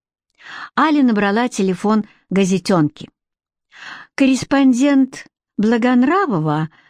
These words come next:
Да, была, но уволилась по семейным, так сказать, обстоятельствам. Телефон? Да что вы, милая, кому он нужен, ее телефон? Все про нее давно забыли,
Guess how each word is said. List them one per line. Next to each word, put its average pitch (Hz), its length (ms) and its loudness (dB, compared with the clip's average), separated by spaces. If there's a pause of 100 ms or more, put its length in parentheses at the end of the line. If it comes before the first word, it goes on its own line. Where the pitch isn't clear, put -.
(240)
Да, 233 500 0
была, 233 580 -2 (480)
но 285 300 4
уволилась 247 680 0 (260)
по 247 100 0
семейным, 233 600 2
так 208 200 -2
сказать, 202 460 -2 (220)
обстоятельствам. 180 1160 -2 (500)
Телефон? 190 640 0 (540)
Да 220 160 0
что 185 260 -2
вы, 165 120 0
милая, 156 500 -2 (220)
кому 269 260 2
он 262 180 4
нужен, 214 300 2
ее 190 280 0
телефон? 185 580 -4 (500)
Все - 280 -2
про 311 180 2
нее 294 320 4
давно 262 320 2
забыли, 240 680 -2